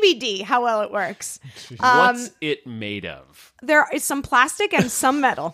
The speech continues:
Speaker 1: <laughs>
Speaker 3: Some plastic, some metal. What kind of metal? Hopefully something
Speaker 1: It's
Speaker 3: stronger than aluminum.
Speaker 1: No, no, it's, it's metal. It's, it's not like, uh,
Speaker 2: It's
Speaker 1: it,
Speaker 2: just
Speaker 1: they, they
Speaker 2: meant for
Speaker 1: make 'em for
Speaker 2: window-,
Speaker 1: cars. It's
Speaker 2: it's
Speaker 1: for
Speaker 2: just meant
Speaker 1: windows.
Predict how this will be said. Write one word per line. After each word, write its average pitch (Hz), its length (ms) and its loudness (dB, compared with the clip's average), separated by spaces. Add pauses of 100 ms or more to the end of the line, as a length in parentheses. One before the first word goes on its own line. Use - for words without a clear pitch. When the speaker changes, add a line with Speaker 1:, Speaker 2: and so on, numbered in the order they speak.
Speaker 1:
<laughs> 165 200 -2 (200)
Speaker 3:
Some 208 240 4
plastic, 202 560 -2 (100)
some 131 160 -8
metal. - 160 -8 (220)
What 170 160 2
kind 175 180 2
of 156 80 -2
metal? 120 240 -2 (180)
Hopefully 156 380 -2
something 135 360 -8
Speaker 1:
It's - 120 -2
Speaker 3:
stronger 143 300 2
than 143 100 -4
aluminum. 143 600 -4
Speaker 1:
No, 349 240 6
no, 320 340 2
it's, 370 240 -4
it's - 180 -2 (140)
metal. 392 180 4
It's, - 280 -4
it's - 200 -8
not 370 300 2
like, 359 320 -2
uh, 233 460 2 (400)
Speaker 2:
It's 143 80 -10
Speaker 1:
it, 302 80 -6
Speaker 2:
just - 160 -4
Speaker 1:
they, 381 120 2
they 440 120 6
Speaker 2:
meant 480 200 2
for - 60 2
Speaker 1:
make - 80 0
'em 175 80 -6
for 214 80 4
Speaker 2:
window-, - 80 -2
Speaker 1:
cars. 208 440 2
It's 254 120 -14
Speaker 2:
it's - 20 -14
Speaker 1:
for 330 120 -2
Speaker 2:
just 330 120 -2
meant 339 120 2
Speaker 1:
windows. 175 500 -6